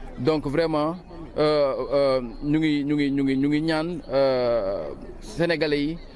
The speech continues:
ñu génn voter, ñu génn voter, génn voter massivement, taxaw participer massivement, parce que bés bu, bés bu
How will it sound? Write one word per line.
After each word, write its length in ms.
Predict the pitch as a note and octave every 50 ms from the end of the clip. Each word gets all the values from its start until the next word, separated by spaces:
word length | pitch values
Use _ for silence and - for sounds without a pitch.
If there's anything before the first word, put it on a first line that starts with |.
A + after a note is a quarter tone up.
| - - - -
ñu 160 | C3+ D#3+ E3+ D3 C3+
génn 240 | D3+ E3+ E3+ D#3+ D3+
voter, 300 | A#2+ B2+ D3 - A2+ - - - - - - - - - - - - - - - -
ñu 140 | A#2+ C#3+ D#3 C3+
génn 220 | D#3 E3+ D#3 D#3
voter, 360 | C3+ D3 C#3 B2+ A#2 G#2+ - - - - C3
génn 180 | D3+ E3+ E3 D#3
voter 240 | C#3+ D#3+ - D#3 C#3
massivement, 580 | C#3+ E3 E3 - E3+ D#3 C#3 C#3+ C3+ A#2+ A2+ - - - - - - - - - -
taxaw 280 | F#3 E3 D#3 D#3 D3+
participer 600 | D3 - F3 F3 E3 - - D3 - D3+ C3 A2 -
massivement, 540 | A#2+ C#3+ E3+ E3 - D#3+ C#3 C#3+ C#3+ B2 A2+
parce 160 | - - D3+
que 80 | - E3
bés 140 | D3+ E3+ F#3
bu, 60 | E3+ F3
bés 180 | D#3 F3+ F3
bu 60 | D#3+